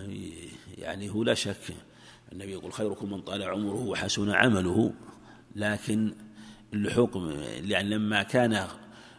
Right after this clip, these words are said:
يعني اللحوق به برجاء أن يحشر، أن يكون معه، وأن يكون معه، لكن هذا والله أعلم خصوص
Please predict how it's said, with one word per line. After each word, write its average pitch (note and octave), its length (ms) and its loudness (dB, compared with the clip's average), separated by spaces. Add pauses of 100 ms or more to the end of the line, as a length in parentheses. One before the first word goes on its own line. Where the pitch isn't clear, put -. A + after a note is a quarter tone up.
(120)
يعني G2 960 -2 (520)
اللحوق G2 680 0
به G#2 440 2 (580)
برجاء A2+ 920 0 (560)
أن G#2+ 180 0
يحشر، G2 580 0
أن G#2 80 2
يكون G2+ 460 0
معه، G2 360 2 (800)
وأن F#2+ 180 -8
يكون G2 400 -4
معه، G2 360 0 (340)
لكن G#2+ 360 -2
هذا B2 220 4
والله A#2+ 300 4
أعلم A#2 160 2
خصوص C3 560 4